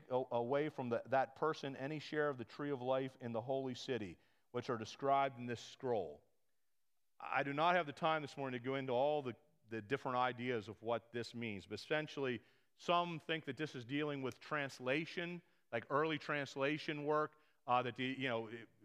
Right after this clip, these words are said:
translation was very hard, and this was a, essentially a warning to those who would be doing translation.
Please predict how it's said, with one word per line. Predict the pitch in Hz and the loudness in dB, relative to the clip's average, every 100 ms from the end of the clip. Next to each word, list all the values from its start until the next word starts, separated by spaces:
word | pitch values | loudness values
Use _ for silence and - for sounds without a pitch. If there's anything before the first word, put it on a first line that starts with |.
| 113 _ | -20 _
translation | - 147 139 143 139 139 117 | -2 0 0 0 -2 -2 -6
was | 104 | -4
very | 104 139 135 | 2 2 2
hard, | 131 139 147 | 2 4 4
and | 131 | 2
this | 123 - | -4 -4
was | 131 110 | -4 0
a, | 110 107 - _ 110 | 0 0 -10 _ -8
essentially | - 147 131 | -2 -2 -2
a | |
warning | 110 120 143 147 143 | -2 0 0 0 0
to | 131 | 0
those | 123 131 | 0 0
who | 135 | -2
would | 120 | -4
be | 117 | -4
doing | 113 127 120 | -4 -4 -4
translation. | - 120 113 127 131 127 135 | -4 -4 -2 -2 -2 -2 -6